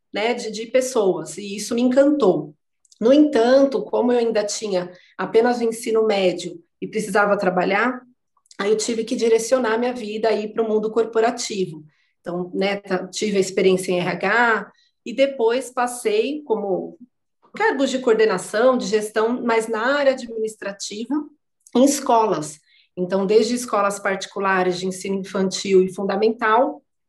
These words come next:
até em escolas de cursos profissionalizantes. É, inclusive, a minha última experiência foi no senac. E o que que eu fazia com isso, né?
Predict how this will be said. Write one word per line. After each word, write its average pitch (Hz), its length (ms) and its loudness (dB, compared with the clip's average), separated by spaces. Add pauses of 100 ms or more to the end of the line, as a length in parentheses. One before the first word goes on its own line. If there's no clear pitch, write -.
(200)
até 233 280 0
em 247 80 2
escolas 226 480 -2
de 247 80 -10
cursos - 320 -8
profissionalizantes. 233 1040 0 (440)
É, 180 140 0
inclusive, 185 540 -2
a 214 60 4
minha 214 200 2
última 220 320 -4
experiência 208 600 -4
foi 226 120 0
no 220 80 2
senac. 208 800 -4 (440)
E 226 120 -4
o 247 80 -8
que 302 160 0
que 311 120 0
eu 320 120 -2
fazia 240 520 0
com 233 200 -2
isso, 180 360 -4
né? 214 300 -2